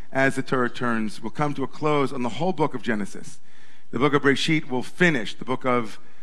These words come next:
the first fifth of the Bible will finish. And it ends with the death of the greatest of the three patriarchs. Jacob will die. Israel, his name is also Yisrael. He will die. And so the parsha name for his death, of course,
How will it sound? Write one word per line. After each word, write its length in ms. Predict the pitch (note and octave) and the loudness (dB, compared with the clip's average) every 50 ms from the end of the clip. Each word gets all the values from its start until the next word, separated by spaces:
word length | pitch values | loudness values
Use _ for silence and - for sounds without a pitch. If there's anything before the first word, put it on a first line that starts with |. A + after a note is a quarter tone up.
| - - | -4 -4
the 60 | - | -2
first 280 | - - D3 C3 - - | 0 0 2 2 0 0
fifth 380 | - - F3+ F3+ F3 E3 - - | 2 4 6 6 6 4 2 2
of 180 | D3+ C3+ B2+ A2+ | 2 2 2 2
the 220 | A#2 B2 A#2+ A#2+ | 2 2 2 2
Bible 480 | A#2 A2+ C3 C3 C3+ C3 B2+ C3 C3 C3 | 2 2 4 4 4 4 2 2 0 0
will 180 | C3 A2+ G2 F#2 | -2 -2 -4 -4
finish. 580 | - - E3 D#3 D#3 D#3+ D#3+ - - - - - - - - - - - - - - - - - - - - - - - - - | -2 -2 0 0 2 2 2 0 0 -2 -2 -2 -4 -4 -4 -4 -4 -4 -4 -4 -4 -4 -4 -4 -4 -4 -4 -4 -4 -4 -4 -2
And 460 | C3+ C3+ C#3 C#3 C#3 C#3 C#3 C3+ - - | 0 2 4 4 4 4 2 0 -2 -2
it 200 | - D3 C#3+ - | -2 -2 -2 2
ends 460 | - D#3 E3 F3 F3+ F#3 F#3 D#3+ - - | 4 6 6 6 6 4 2 0 0 0
with 480 | - C#3 D3 D3+ D3+ - - - - - - - - | 2 4 6 6 6 4 2 -2 -2 -4 -4 -2 0
the 100 | A#2+ B2 | 0 0
death 680 | - - D3+ E3+ E3+ D3 C3+ E3 - - - - - - - | 2 4 6 6 6 6 4 2 0 -2 -2 -4 -4 -2 2
of 480 | - B2+ C3 C3 B2+ C3 B2+ A#2+ A#2+ - - - - - - - - - | 4 6 6 6 4 2 0 -2 -4 -4 -4 -4 -4 -4 -4 -4 -4 0
the 360 | - A#2+ A#2+ A#2+ A#2 A#2+ A2+ G2+ | 2 4 4 4 4 2 0 -2
greatest 540 | G#2 A2+ C3+ C#3+ D#3+ E3 D#3 C#3 - - | 0 2 4 4 4 4 4 2 2 0
of 80 | D3 A#2 | -2 -2
the 80 | A#2 A2+ | -2 -2
three 240 | - - C#3+ C#3 | -2 0 0 0
patriarchs. 760 | C3 - C#3+ C#3 C3 - - C3 A#2 G#2+ G#2 G2 - - - - - | 0 2 2 0 0 2 0 2 2 2 0 0 -2 -4 -4 -4 -2
Jacob 380 | - A#2 C3 C3 - C3 A#2 - | 0 0 0 2 2 0 -2 -2
will 120 | G2 G2+ | -2 -2
die. 420 | G2+ B2+ B2+ B2+ B2+ B2 A#2+ B2 B2 | 2 4 4 4 4 4 2 0 0
Israel, 460 | B2+ A2+ G2+ A2 A#2 A#2+ A#2 A#2 A2+ | 0 0 0 0 0 2 2 2 2
his 120 | A2 G2 A2 | 0 0 0
name 200 | A2+ A2 A2 G#2+ | 0 0 0 -2
is 80 | G2+ | -2
also 340 | - A2 A2+ G#2+ - G#2+ G2+ | -2 -2 -2 -2 -2 -4 -2
Yisrael. 560 | G2+ G#2+ A#2 A#2 - A2+ A#2 A2+ G#2 G2+ G2 - - - - - - - - - | -2 -2 -2 -2 -2 -2 -2 0 0 0 0 -2 -4 -4 -4 -4 -4 -4 -4 -2
He 200 | - F3 F3+ E3+ | 0 2 2 4
will 100 | D3 C3+ | 2 2
die. 420 | - B2+ A#2+ A#2 G#2 G2+ G2 F#2+ - - - - - - - - - - - - | 2 4 4 4 2 0 -2 -2 -4 -4 -4 -4 -4 -4 -4 -4 -4 -4 -4 -4
And 100 | - A#2 | -2 -2
so 80 | - C#3 | 0 0
the 100 | C3+ C3 | 0 2
parsha 420 | - E3 F3+ G3 G3 - - E3+ | 2 4 4 6 4 4 2 2
name 400 | D3+ D3 D3+ D3+ F#3 G#3 G#3+ G#3 | 2 2 2 4 4 4 2 2
for 160 | - D#3 D#3+ D#3 | 2 2 2 2
his 100 | D3+ C3 | 2 4
death, 220 | D3+ D#3 D3 C3+ | 4 4 4 4
of 100 | C3 - | 2 0
course, 520 | - D3 D3+ C#3+ C#3+ C3+ - - - - | 0 2 2 4 4 2 0 -2 -2 -4